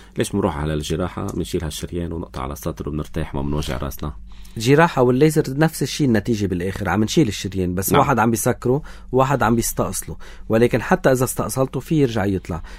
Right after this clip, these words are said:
Speaker 2: هلا الفرق بين الج-، الجراحة، مش، ما عم بقول منا منيحة، بس، آه،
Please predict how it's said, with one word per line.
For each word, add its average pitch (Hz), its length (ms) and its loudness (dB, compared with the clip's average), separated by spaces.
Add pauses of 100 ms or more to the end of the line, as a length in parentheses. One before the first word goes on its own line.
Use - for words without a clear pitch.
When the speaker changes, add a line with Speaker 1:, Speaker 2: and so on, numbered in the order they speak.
Speaker 2:
هلا 135 240 4
الفرق 151 320 4
بين 127 280 4
الج-، 117 240 0
الجراحة، 123 520 2
مش، 139 160 2
ما 147 160 2
عم 147 100 4
بقول 120 180 2
منا 104 200 2
منيحة، 92 380 -4 (380)
بس، - 460 -2
آه، 110 360 6